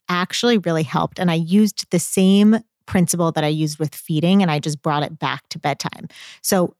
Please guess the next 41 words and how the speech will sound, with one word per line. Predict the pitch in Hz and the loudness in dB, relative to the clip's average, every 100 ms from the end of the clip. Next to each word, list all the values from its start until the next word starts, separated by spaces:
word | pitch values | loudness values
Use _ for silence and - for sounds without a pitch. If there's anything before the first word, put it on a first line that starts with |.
| _ _ _ _ - | _ _ _ _ 0
anytime | 226 262 294 214 190 190 185 | 2 2 2 2 4 2 0
they're | - 170 | -2 -2
acting | 160 156 - 160 | -2 -6 -6 -8
out | 156 147 - | -4 -4 -4
like | 156 - | -10 -6
that, | 147 139 139 - | -2 -2 -4 -2
or | 190 175 151 151 - _ _ | 0 2 0 -4 -10 _ _
they're | 180 | 0
wanting | 175 185 185 170 | 2 4 4 4
more | 151 | 2
time | - 165 147 | -2 -4 -4
with | - - | -8 -12
you, | 85 | -8
right? | 156 175 | -6 -2
Like, | 208 202 | -2 -2
it's | - | -2
not | 269 - | -2 0
possible | - 156 151 160 151 | 0 0 0 -2 -4
just | 151 - | -4 -8
to | 156 | -6
sometimes | - 151 160 151 | -4 -2 -2 0
move | 170 160 156 | 2 2 2
up | 147 - | 0 -2
starting | - 160 151 151 | -4 -2 0 0
bedtime | 139 147 147 160 147 | -2 -2 -2 -2 -2
at, | - | -4
like, | 117 | -10
four | - 165 165 | -6 -4 -2
something. | - - - - 175 | -4 -10 -12 -8 -4
Like, | 170 - | -2 0
there's | 214 - | 0 2
dinner | 269 233 156 143 | 2 2 2 0
and | 143 147 | -4 -2
there's | 170 170 | 0 0
bath. | 226 226 143 151 | 0 0 0 -2
There's | 190 175 | -2 0
things | - 240 | 2 2
that | 226 | 2
have | 180 156 | -2 -4
to | - | -6
be | 147 | -8